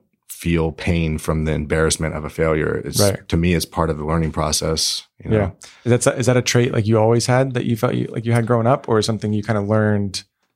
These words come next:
Speaker 2: um, just from growing the business?
Speaker 1: I think I always had it.
Speaker 2: Yeah.
Speaker 1: I'm very competitive.
Speaker 2: Yeah.
Speaker 1: So, like, in the moment, a failure will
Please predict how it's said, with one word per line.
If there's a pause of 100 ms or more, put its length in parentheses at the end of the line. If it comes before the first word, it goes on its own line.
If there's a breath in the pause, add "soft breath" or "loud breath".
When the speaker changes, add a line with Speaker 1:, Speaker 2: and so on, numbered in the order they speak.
(320)
Speaker 2:
um, (100)
just
from
growing
the
business?
Speaker 1:
I
think
I
always
had
it.
Speaker 2:
Yeah.
Speaker 1:
I'm
very
competitive. (220 soft breath)
Speaker 2:
Yeah.
Speaker 1:
So,
like,
in
the
moment, (240)
a
failure
will